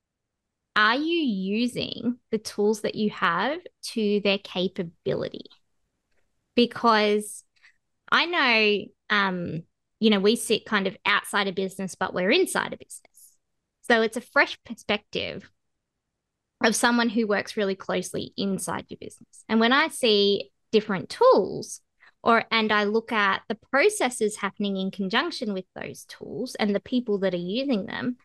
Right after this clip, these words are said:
quite often I'll go, "Hang on, why are we doing this when we've got this tool that you already have that has this functionality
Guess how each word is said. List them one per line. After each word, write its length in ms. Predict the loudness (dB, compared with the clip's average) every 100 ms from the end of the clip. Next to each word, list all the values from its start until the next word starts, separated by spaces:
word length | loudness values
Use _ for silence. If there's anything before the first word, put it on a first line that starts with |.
| -20 _ _ 4
quite 220 | 4 6
often 360 | 2 0 -4 -2
I'll 300 | -2 -4 -8 _ 0
go, 220 | 2 2
"Hang 260 | 0 -2
on, 280 | -2 -4 -8 -10 _ _ _ 2
why 340 | 4 4 2
are 60 | 0
we 140 | 0
doing 400 | 0 0 -2 2
this 640 | 4 4 2 -6 -12 -14 -14 0
when 300 | 2 4 2
we've 160 | 0
got 280 | 2 2 2
this 200 | -2 -2
tool 400 | -4 -2 0 -2
that 140 | -4
you 100 | -4
already 520 | 2 6 8 6 4 0
have 540 | 2 2 2 -6 -10 _
that 140 | -6
has 300 | -2 -2 -2 -6
this 460 | -2 2 2 0
functionality 920 | -2 -2 -2 -6 -8 -8 -10 -12 -18